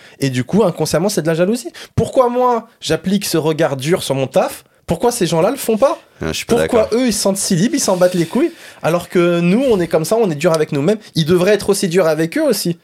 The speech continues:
Speaker 2: Ouais, non,
Speaker 1: Pourquoi
Speaker 2: mais
Speaker 1: moi,
Speaker 2: je,
Speaker 1: je m'inflige
Speaker 2: franchement,
Speaker 1: ça et
Speaker 2: c'est
Speaker 1: pas
Speaker 2: pas de,
Speaker 1: eux ?
Speaker 2: c'est pas de la jalousie. Alors, je sais que,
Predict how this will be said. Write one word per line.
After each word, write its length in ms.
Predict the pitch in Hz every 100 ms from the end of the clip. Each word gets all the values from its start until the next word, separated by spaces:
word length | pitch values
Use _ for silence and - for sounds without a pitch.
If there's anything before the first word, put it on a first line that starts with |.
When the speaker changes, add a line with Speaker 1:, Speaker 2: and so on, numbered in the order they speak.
| _ _ -
Speaker 2:
Ouais, 300 | 95 101 110
non, 100 | 110
Speaker 1:
Pourquoi 200 | - 156
Speaker 2:
mais 20 | 214
Speaker 1:
moi, 80 |
Speaker 2:
je, 40 | 247
Speaker 1:
je 40 |
m'inflige 260 | 214 196 202
Speaker 2:
franchement, 160 | 127 233
Speaker 1:
ça 40 |
et 40 | 208
Speaker 2:
c'est 100 | 196
Speaker 1:
pas 60 |
Speaker 2:
pas 60 | 160
de, 60 | 156
Speaker 1:
eux ? 60 | -
Speaker 2:
c'est 180 | - -
pas 120 | 135
de 60 |
la 80 | 120
jalousie. 300 | 113 101 98 -
Alors, 320 | 90 76 - -
je 140 | 101
sais 280 | 92 127 135
que, 920 | 135 113 98 92 87 82 80 76 71